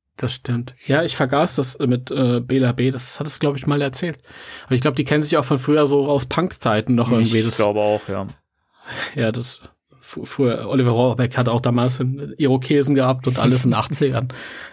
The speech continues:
Speaker 1: Das war
Speaker 2: Wilde
Speaker 1: lustig.
Speaker 2: Zeit. <laughs>
Speaker 1: Nee. Ja, und dann, ich weiß nicht, ähm, da hat er halt erzählt, ja, die haben da damals ihren Spaß des Lebens gehabt, wenn sie da ins Studio gekommen sind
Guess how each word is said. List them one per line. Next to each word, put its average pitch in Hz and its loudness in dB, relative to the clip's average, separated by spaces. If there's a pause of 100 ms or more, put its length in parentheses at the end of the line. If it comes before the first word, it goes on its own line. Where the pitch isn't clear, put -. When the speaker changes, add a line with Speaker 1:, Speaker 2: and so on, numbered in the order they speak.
(100)
Speaker 1:
Das 127 -4
war 113 2
Speaker 2:
Wilde 120 4
Speaker 1:
lustig. 104 0
Speaker 2:
Zeit. 95 -2 (100)
<laughs> - -2
Speaker 1:
Nee. 110 -2 (400)
Ja, 113 2
und 123 2
dann, 120 2
ich 131 -4
weiß 135 0
nicht, 139 -2
ähm, 123 2 (920)
da - -6
hat 123 0
er 135 4
halt 127 2
erzählt, 131 0
ja, 131 2
die 127 -2
haben 139 2
da 139 4
damals 127 2
ihren 143 0
Spaß 139 0
des - -2
Lebens 156 2
gehabt, 110 -2
wenn 110 0
sie 110 -4
da 117 0
ins 117 0
Studio 156 0
gekommen 139 0
sind 143 0